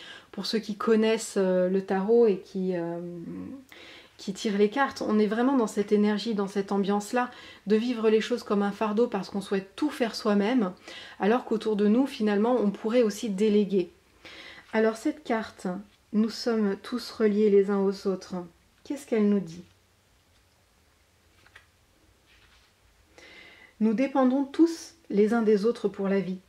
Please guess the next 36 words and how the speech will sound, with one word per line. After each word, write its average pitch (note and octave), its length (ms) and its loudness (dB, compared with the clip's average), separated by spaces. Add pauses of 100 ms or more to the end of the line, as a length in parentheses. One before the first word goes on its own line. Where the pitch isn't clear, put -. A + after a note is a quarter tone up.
(460)
Si - 160 -2
nous C4 140 6
détruisons A#3+ 480 -2
les G3+ 120 6
choses, G#3+ 440 0
même A3 360 2
dont G3 120 0
nous G3 140 0
dépendons, F#3 480 -2
nous G#3+ 260 0
aussi A3+ 280 -2
nous G3 120 2
périrons. F#3 500 -4 (400)
Nous F#3 80 -2
sommes F3+ 220 -4
tous G#3 180 -10
connectés, F#3+ 560 -2 (220)
nous F#3+ 80 -4
sommes F#3+ 260 0
tous - 380 -14
un. F3+ 160 -4 (580)
Si - 140 -8
vous B3 160 -4
portez C4+ 280 -2
atteinte G#3+ 420 0
au F#3+ 40 0
monde G3 300 2
de F#3+ 60 0
la F3+ 120 0
nature, F#3 400 -4
vous G#3 160 -4
vous G3 140 -6
portez G#3+ 360 -2
atteinte G3 380 -2
à F3+ 60 0
vous-même. E3+ 400 -6